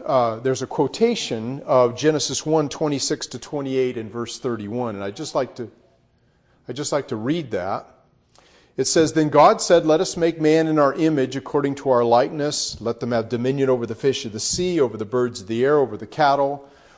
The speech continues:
over all the earth, and every creeping thing that creeps on the earth.' So God created man in his own image. In the image of God created he him, male and female created he them. Then God blessed them, and God said to them, 'Be fruitful and multiply, fill the earth and subdue it, and have dominion over the fish of the sea and over the birds of the air,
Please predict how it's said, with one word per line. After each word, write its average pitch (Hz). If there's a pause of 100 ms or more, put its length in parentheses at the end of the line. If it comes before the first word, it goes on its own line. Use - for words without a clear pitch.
(120)
over 120
all 139
the 156
earth, 127
and 113
every 123
creeping -
thing 131
that 131
creeps -
on 110
the 123
earth.' 147
So -
God 120
created 160
man 127
in 139
his 120
own 131
image. 107 (460)
In 107
the 107
image 156
of 135
God 139
created 156
he 170
him, 117
male 113
and 127
female 123
created 113
he 107
them. 98 (580)
Then 110
God 120
blessed 160
them, 165
and 127
God 110
said 160
to 165
them, 151
'Be 117
fruitful 190
and 117
multiply, 139
fill 185
the 147
earth 123
and 104
subdue 123
it, 131
and 104
have 101
dominion 147
over 135
the 117
fish -
of 139
the 139
sea 120
and 110
over 101
the 95
birds 120
of 123
the 110
air, 95